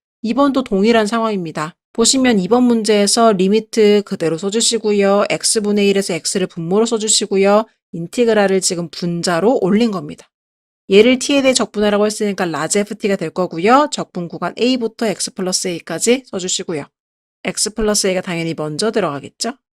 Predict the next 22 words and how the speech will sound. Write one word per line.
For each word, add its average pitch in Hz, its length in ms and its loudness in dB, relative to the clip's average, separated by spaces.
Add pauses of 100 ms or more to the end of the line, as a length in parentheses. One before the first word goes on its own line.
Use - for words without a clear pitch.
(140)
자, 180 160 -6
그래서 180 280 0
라지 175 380 2
F에 247 440 2
A 175 140 4
플러스 196 380 -2
X, 175 460 -4 (180)
그 170 80 -10
다음에 190 760 0
A가 175 300 0
들어가겠죠. 180 600 -4
그래서 233 180 0
마이너스 170 460 -4
에프에이. 175 400 -6 (520)
보시면요. 226 760 2
얘가 175 220 0
지금 196 420 0 (160)
분모가 226 540 4
X라는 214 480 0
게 202 80 2
뭘 175 360 4
의미하냐. 185 840 -2